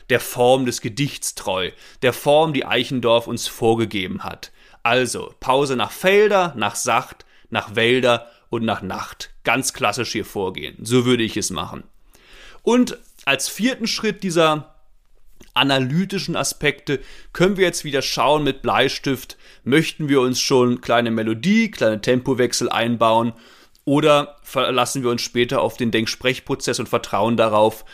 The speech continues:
dass diese, dass diese Elemente wie von selbst kommen.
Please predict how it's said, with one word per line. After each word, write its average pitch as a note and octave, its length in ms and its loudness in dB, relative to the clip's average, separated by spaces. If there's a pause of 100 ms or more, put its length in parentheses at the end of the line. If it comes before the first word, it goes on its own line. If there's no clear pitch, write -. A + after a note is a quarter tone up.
(280)
dass - 220 -2
diese, A#2 380 0
dass A2+ 200 -2
diese B2+ 240 -2
Elemente A#2 680 2 (240)
wie B2+ 120 -2
von A#2 200 0
selbst G2 440 -2
kommen. F#2 320 -8